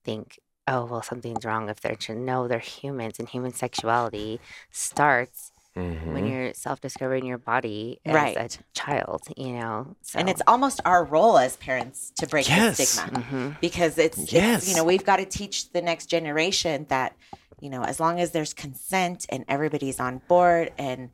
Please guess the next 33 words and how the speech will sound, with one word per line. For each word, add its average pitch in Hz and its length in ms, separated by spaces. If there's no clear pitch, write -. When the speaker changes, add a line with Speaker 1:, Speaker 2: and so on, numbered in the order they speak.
Speaker 2:
Good 107 160
Speaker 3:
you - 80
Speaker 2:
communication, 120 840
Speaker 3:
Yeah, 175 240
that - 20
Speaker 2:
respect. 156 680
Speaker 3:
that 180 200
you 185 240
can 202 460
live 185 300
how 175 180
you 175 180
choose 175 320
to - 140
live. 143 520
And 151 380
it, - 180
there's, 151 480
there's 175 220
no 190 160
way 196 160
that 180 160
we 170 100
can 170 200
break 165 280
the 151 80
stigma 143 600
in 147 120
our 151 160
communities 131 640
unless 127 280
we're 123 100
starting 123 580